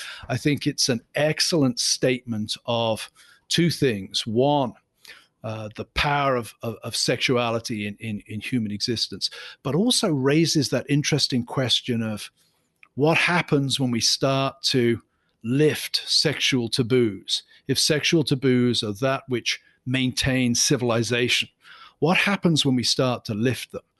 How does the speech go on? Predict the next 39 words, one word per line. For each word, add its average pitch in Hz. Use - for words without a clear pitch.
And 131
that 180
would 143
bring 139
me 127
to 123
my 113
third 135
character 123
that 117
I 107
would 110
say 110
is 107
definitely 117
worth 110
reading, 113
though, 110
though 117
not 147
an 123
easy 139
read, 113
Philip 139
Rieff. 117
I 120
think 151
Rieff's 135
Triumph 139
of 123
the 120
Therapeutic, 117
it's, 120
again, 113
it's -
not 127
an 139
easy 127
read, 113